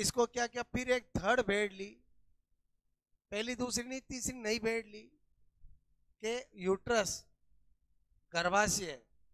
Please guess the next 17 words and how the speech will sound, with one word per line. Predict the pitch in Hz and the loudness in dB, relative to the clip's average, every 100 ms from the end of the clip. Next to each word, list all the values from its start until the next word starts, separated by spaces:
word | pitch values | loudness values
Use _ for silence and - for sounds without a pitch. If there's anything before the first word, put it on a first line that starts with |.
| _ _ _ _ _ _ _ _ _ _ _ _ _ _ _ _ _ _ | _ _ _ _ _ _ _ _ _ _ _ _ _ _ _ _ _ _
में | 160 185 202 226 233 - _ _ _ - | -8 0 0 0 -6 -20 _ _ _ -6
क्या | 196 | -4
किया? | 202 220 214 226 - - | -4 -2 -2 -2 -4 -12
implant | 185 185 190 185 196 208 _ _ _ _ _ _ _ _ _ _ _ _ _ _ _ _ - | -12 -8 0 2 2 -6 _ _ _ _ _ _ _ _ _ _ _ _ _ _ _ _ -6
कर | 185 | -4
दिया। | 226 233 | 2 2
implant | 226 233 233 233 254 - _ _ _ _ _ _ _ _ _ _ | 2 0 0 0 -4 -18 _ _ _ _ _ _ _ _ _ _
जैसे | 180 214 208 233 240 240 - _ | -2 2 2 2 -2 -4 -16 _
हमारा | 170 190 208 233 | -4 2 4 2
गेस्टेशन | 220 220 - 226 220 226 | -2 -6 -6 -4 -4 -4
period | 226 226 | -4 -4
होता | 226 240 | -2 -2
है | 214 | -2
नौ | 196 220 | 0 0
माह | 220 226 | 0 0
दस | 220 220 214 | -2 -4 -4
दिन | 233 | -6